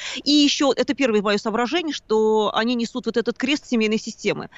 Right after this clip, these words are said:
А, а второе соображение, вот знаешь, у меня, честно, вот как у женщины такой гнев рождается. Когда вот эта прекрасная женщина, которая Оля, а, взяла, ну хорошо, она узнала, что муж ей изменяет и там наплодил детей, ну вышвырнула бы его к чертовой матери. Кто ее просил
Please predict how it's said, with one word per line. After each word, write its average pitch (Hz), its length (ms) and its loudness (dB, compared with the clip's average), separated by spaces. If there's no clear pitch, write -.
А, 202 160 -2
а 233 100 0
второе 349 260 0
соображение, 233 540 -2
вот 208 80 -4
знаешь, 330 200 -2
у 233 100 -6
меня, 233 180 0
честно, 262 260 -2
вот 233 80 -4
как 254 200 -4
у 262 40 0
женщины 277 400 0
такой 277 240 -2
гнев 202 340 0
рождается. 170 600 -4
Когда 254 240 0
вот 320 120 0
эта 302 180 -2
прекрасная 294 560 -2
женщина, 262 640 -2
которая 254 420 -2
Оля, 202 400 0
а, 220 200 4
взяла, 302 440 0
ну 247 100 -4
хорошо, 285 400 -2
она 262 160 0
узнала, 262 360 -2
что 247 300 -2
муж 247 320 -2
ей 226 200 0
изменяет 226 460 0
и 185 60 -8
там 214 180 -2
наплодил 208 400 -2
детей, 359 360 -2
ну 285 140 2
вышвырнула 330 460 0
бы 277 120 0
его 302 100 0
к - 60 -6
чертовой 294 320 -2
матери. 233 260 -4
Кто 320 300 0
ее 214 160 -2
просил 262 480 -4